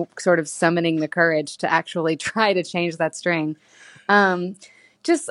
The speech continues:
I, yeah, le-, learning to tune, learning the chords, all that stuff. It just, I, I feel like it took me a really long time 'cause I just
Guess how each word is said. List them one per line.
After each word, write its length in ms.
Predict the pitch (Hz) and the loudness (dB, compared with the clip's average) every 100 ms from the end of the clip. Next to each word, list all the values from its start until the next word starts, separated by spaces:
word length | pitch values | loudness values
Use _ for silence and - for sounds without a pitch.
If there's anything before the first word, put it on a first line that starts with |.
| 220 | 2
I, 80 | |
yeah, 500 | 240 254 277 247 156 - - - - | 4 4 4 4 2 -4 -16 -18 -4
le-, 140 | 240 | -4
learning 340 | 214 247 254 233 | 0 0 0 -4
to 60 | 170 | -8
tune, 540 | - 269 262 254 240 | -6 -4 -2 -2 -4
learning 400 | 226 226 226 214 _ - | -4 -4 -4 -6 _ -12
the 80 | |
chords, 460 | 202 - 208 208 190 | -8 0 4 4 4
all 140 | 208 | 2
that 220 | 196 190 - | 2 0 -2
stuff. 360 | - 190 190 | 0 2 2
It 100 | 175 | -6
just, 320 | - 170 - | -6 -8 -4
I, 320 | - - 196 196 - | -4 2 2 2 -2
I 80 | 202 | 0
feel 260 | - 269 | 2 4
like 200 | 285 269 | 4 0
it 120 | - | -4
took 200 | - 233 | 0 0
me 140 | 196 160 | 2 2
a 80 | 156 | 2
really 200 | 160 156 | 2 0
long 200 | 156 156 | -2 -2
time 400 | - 190 151 135 | 0 2 2 -4
'cause 200 | - 160 | -2 2
I 120 | 156 | 2
just 340 | - 156 - | 2 -4 -4